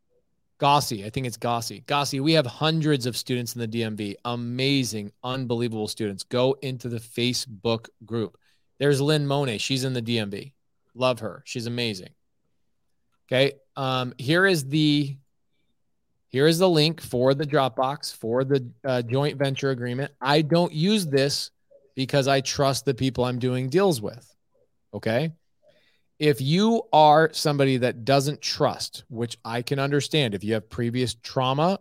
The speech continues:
or you really just wanna make sure people are, uh, keeping everything above board, use that agreement. Okay?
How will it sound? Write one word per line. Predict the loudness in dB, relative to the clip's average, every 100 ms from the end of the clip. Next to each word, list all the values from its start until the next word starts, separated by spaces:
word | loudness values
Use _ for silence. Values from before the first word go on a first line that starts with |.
| -2
or | -2
you | -2 -2
really | 0 2 0
just | -2
wanna | -2 -2
make | -2
sure | -4 -4
people | -4 -2 0
are, | -2 -4 -14 -14
uh, | -8 -8 -6
keeping | -4 -2 -2
everything | -2 -2
above | 0 0 0
board, | 0 0 -2 _ _ _ _
use | -4 2 4 4 2 0 -10 _ _ _ _
that | 0 2 0 -4 -16 _ _ _ _
agreement. | -10 -8 -6 -6 -6 -14 -20 -20 _ _ _ _ _ _ _ _
Okay? | -6 -4 -6